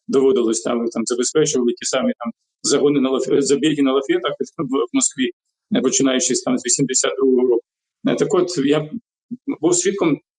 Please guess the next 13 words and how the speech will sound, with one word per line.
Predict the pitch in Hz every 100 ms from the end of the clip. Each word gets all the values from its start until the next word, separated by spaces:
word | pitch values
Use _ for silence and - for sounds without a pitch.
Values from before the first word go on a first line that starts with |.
| -
десятки | - 190 185 160
разів, | 156 156 156
як, | 120 156 - _ _ _ _ -
е, | 123 131 127 123 113 - - 139
люди, | 165 156 147 135
які | 131 - -
приходили | 151 170 151 131
на | 135
перемовини | 143 143 160 139 120 120
в | - _ -
такому | - 147 139 131 131
екзальтованому | 143 160 156 160 143 127 120
стані | - 175 165 123